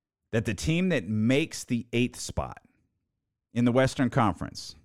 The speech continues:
it's a very high probability that that team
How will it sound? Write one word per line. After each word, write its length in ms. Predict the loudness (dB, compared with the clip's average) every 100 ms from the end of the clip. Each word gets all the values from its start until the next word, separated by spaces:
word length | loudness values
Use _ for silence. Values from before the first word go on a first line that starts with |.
| _
it's 80 | -8
a 60 | -6
very 400 | 0 2 4 2
high 200 | 2 0
probability 680 | 0 -2 0 -2 -2 -2 -2
that 300 | -4 -6 -4
that 300 | -2 -2 -4
team 500 | -4 -2 -2 -4